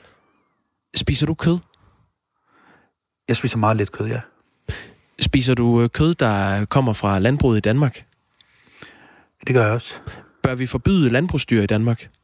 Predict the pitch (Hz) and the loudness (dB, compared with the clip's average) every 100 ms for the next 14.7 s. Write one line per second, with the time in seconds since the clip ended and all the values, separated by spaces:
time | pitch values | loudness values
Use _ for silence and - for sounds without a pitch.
0 | - - 113 107 117 113 101 101 101 - | -2 2 2 0 -2 -4 -4 -4 -4 -2
1 | 123 101 98 113 127 104 113 110 113 - | 0 0 0 0 2 2 2 2 0 -2
2 | 104 101 107 95 _ - - _ _ _ | -4 -2 -2 -2 _ -20 -20 _ _ _
3 | _ _ _ _ _ _ _ - 104 101 | _ _ _ _ _ _ _ -4 2 4
4 | 101 117 143 156 - 113 104 120 117 135 | 4 2 0 -4 -2 0 2 0 -2 -4
5 | - 160 - 135 117 110 107 - - 156 | -4 -4 0 -2 0 -4 -4 -6 -2 0
6 | 165 120 - 156 147 120 - 117 110 117 | 0 0 0 2 2 0 -2 -4 -2 -4
7 | 139 - 175 - 135 117 - 113 139 135 | -4 -2 -2 0 0 0 0 0 0 0
8 | 127 - 139 131 - 113 98 113 107 107 | -2 2 0 0 -10 -8 -2 -2 0 0
9 | 107 107 101 - - - - 117 - 143 | 2 0 -2 -8 -18 -12 -2 0 2 2
10 | 156 - 120 - 110 95 - - 101 101 | 2 0 -2 0 -2 -2 -6 -2 -2 0
11 | 101 98 - 107 101 98 - 107 - - | -2 -4 -2 -2 0 -4 -4 -6 -4 2
12 | 135 139 - 107 113 120 - - - - | 2 2 0 0 0 -4 -6 -14 -16 0
13 | 120 127 120 123 120 120 - 123 170 143 | 2 2 2 0 0 0 -2 0 0 0
14 | 120 143 - 139 120 131 | 0 -2 0 0 0 0